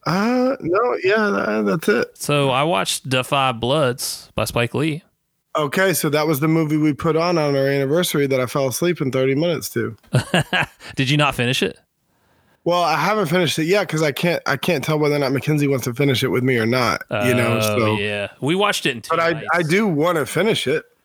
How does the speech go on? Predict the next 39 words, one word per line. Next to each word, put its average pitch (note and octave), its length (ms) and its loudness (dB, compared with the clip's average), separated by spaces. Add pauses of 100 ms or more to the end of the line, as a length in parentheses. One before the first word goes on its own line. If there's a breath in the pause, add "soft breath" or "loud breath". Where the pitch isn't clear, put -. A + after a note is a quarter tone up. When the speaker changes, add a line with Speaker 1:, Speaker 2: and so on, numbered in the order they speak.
(360)
Speaker 2:
Yeah, B2 200 0
it's, B2 180 -2
it's, D#3 320 -4
it's D#3 220 -4
long. G#2+ 360 0
It's - 180 -6
two A#2 100 -6
and A2+ 100 -6
a G#2 40 -8
half G#2 160 -10
hours. F#2+ 480 -10 (100)
Okay, B2 220 -2
well, A2 120 0
I, C3 140 2
I'll C#3+ 440 -2
res-, B2+ 340 -8 (160)
I'll B2+ 180 0
reserve A#2+ 400 0
judgment, A2+ 380 -2
I F#2+ 80 -8
guess, F#2+ 220 -8
on G#2+ 120 -14
it G2+ 60 -16
until G2 240 -16
you've F#2+ 260 -16
seen D#3+ 160 -4
Speaker 1:
Well, G3 80 2
Speaker 2:
it. F#3+ 60 0
Speaker 1:
no, G#3 80 2
I C4+ 180 0
wanna F#3+ 220 2
hear G3+ 160 2
what F#3 160 0
you G3+ 80 2
have G3 220 0
to E3 40 -4
say A3 220 -2
about G#2+ 240 0
it. - 120 -6